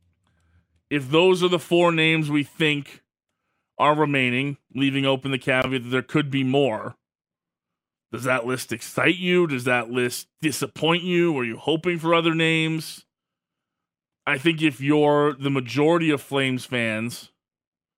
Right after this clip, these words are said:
that I've heard from, at least, whether it's on the text line or on social media, I would imagine most people are pretty happy because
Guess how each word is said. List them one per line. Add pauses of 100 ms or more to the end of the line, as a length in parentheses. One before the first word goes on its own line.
(340)
that
I've
heard
from,
at
least,
whether
it's
on
the
text
line
or
on
social
media, (440)
I
would
imagine
most
people
are
pretty
happy
because